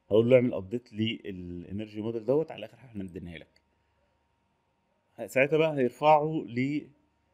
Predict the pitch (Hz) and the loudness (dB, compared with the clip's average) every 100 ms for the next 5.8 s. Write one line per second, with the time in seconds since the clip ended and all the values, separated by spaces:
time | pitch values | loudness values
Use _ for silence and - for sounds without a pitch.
0 | _ _ _ _ 104 110 123 120 104 123 | _ _ _ _ -10 -8 -2 -2 0 -2
1 | 135 165 175 _ _ _ _ _ _ _ | -2 -4 -16 _ _ _ _ _ _ _
2 | _ _ _ _ _ _ _ _ _ _ | _ _ _ _ _ _ _ _ _ _
3 | _ _ _ _ - 85 _ _ _ _ | _ _ _ _ -20 -20 _ _ _ _
4 | _ _ _ _ _ _ _ _ _ _ | _ _ _ _ _ _ _ _ _ _
5 | _ _ _ _ _ _ 113 95 | _ _ _ _ _ _ -4 -4